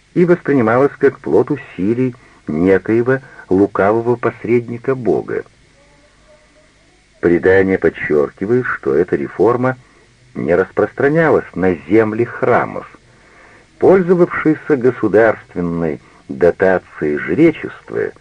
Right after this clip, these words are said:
многочисленных святынь, особенно же угодья Амуна-Ра,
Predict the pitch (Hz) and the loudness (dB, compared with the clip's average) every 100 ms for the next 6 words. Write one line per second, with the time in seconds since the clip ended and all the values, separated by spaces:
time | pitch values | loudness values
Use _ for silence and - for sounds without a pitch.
0 | _ - - 73 90 87 - 156 - 60 | _ -20 -8 -2 2 2 0 -4 -4 -10
1 | 62 62 - - - - 151 131 - - | -8 -10 -14 -14 -14 -2 -2 -2 -6 -18
2 | - _ _ _ 71 - 107 107 104 95 | -20 _ _ _ -6 0 0 2 0 0
3 | 107 87 98 104 85 90 80 82 107 76 | 0 0 2 2 2 2 2 0 -2 -2
4 | 65 87 127 | -2 0 -2